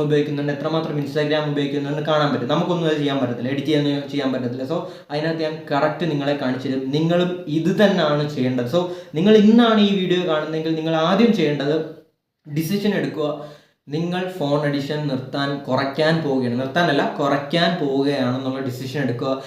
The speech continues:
നിങ്ങളുടെ ആ ടൈം നിങ്ങൾ നിങ്ങളുടെ ലൈഫിന് വേണ്ടി, ഫ്യൂച്ചർ സെൽഫിന് വേണ്ടി കൊടുക്കും എന്നൊരു ഡിസിഷൻ നിങ്ങൾ എടുത്തിരിക്കണം. So, ഇതിൻ്റെ ബാക്കി വീഡിയോ വരുന്നത് തിങ്കളാഴ്ച ആയിരിക്കും. തിങ്കളാഴ്ച ഞാൻ എത്രമാത്രം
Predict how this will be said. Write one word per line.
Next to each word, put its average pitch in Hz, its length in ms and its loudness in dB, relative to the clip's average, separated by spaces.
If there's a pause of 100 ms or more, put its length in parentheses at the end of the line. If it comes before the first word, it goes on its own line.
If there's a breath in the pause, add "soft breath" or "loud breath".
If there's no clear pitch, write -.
(220 loud breath)
നിങ്ങളുടെ 190 360 2
ആ 180 40 0 (260)
ടൈം 160 240 4 (340 loud breath)
നിങ്ങൾ 165 160 0 (120)
നിങ്ങളുടെ 175 240 2 (100)
ലൈഫിന് 185 460 4
വേണ്ടി, 160 280 0
ഫ്യൂച്ചർ 185 300 2
സെൽഫിന് 180 340 0
വേണ്ടി 165 180 0 (120)
കൊടുക്കും 165 340 2 (400 loud breath)
എന്നൊരു 160 300 -2
ഡിസിഷൻ 147 360 -4 (320 loud breath)
നിങ്ങൾ 147 220 2
എടുത്തിരിക്കണം. 123 460 -4 (300)
So, 202 60 4 (140)
ഇതിൻ്റെ 208 260 2
ബാക്കി 185 200 -2 (100)
വീഡിയോ 185 240 -2
വരുന്നത് 170 280 -4 (120)
തിങ്കളാഴ്ച 165 460 -2
ആയിരിക്കും. 143 340 -6
തിങ്കളാഴ്ച 190 400 0 (100)
ഞാൻ 165 160 2
എത്രമാത്രം 175 420 0